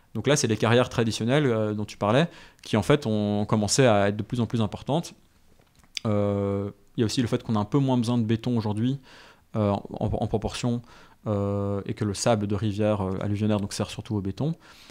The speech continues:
Et donc, euh, euh, en fait, les roches dures ont pris le relais, et un tout petit peu, donc, comme, comme je le disais, de, de recyclage, sous-cyclage, euh, et de matériaux, euh, ouais,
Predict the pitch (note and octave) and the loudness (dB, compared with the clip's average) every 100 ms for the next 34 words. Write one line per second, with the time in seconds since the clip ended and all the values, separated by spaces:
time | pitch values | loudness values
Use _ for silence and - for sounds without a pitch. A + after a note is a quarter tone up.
0 | - - G#2+ B2+ A#2 G#2 G#2 G2+ G#2 G2+ | -8 -2 2 2 4 4 4 4 2 0
1 | G#2 G2 G2 G2 G2 G2 G2 F2+ C#3+ A#2 | -2 -2 -2 -2 -4 -4 -4 0 2 4
2 | A2 A2 C3 A#2 A2+ G2 G2 G#2 C#3+ D3+ | 4 6 4 2 0 0 2 4 4 4
3 | A2+ G2+ - - - D3 - B2 - C3+ | 2 -2 -4 -12 -6 -6 -4 -4 2 2
4 | B2 G#2+ A2 G#2 - A2 A2 G#2+ G#2 C3 | 2 0 -4 -4 -4 -2 -2 -2 2 2
5 | A2+ A2 A2 F#2+ F#2+ - - - G#2 G2+ | 4 4 4 2 -4 -16 -20 -10 -6 -2
6 | G#2+ A#2+ A2+ A#2+ - A2 A2 - A2 A#2 | -2 0 4 2 2 -6 -4 2 4 4
7 | G#2 G2+ G2 G2+ G2+ G2 G2+ G#2 G#2 G#2 | 4 0 0 -2 -2 -4 -4 -4 -4 -6
8 | G#2 G#2+ - - A2+ | -8 -10 -14 -10 -6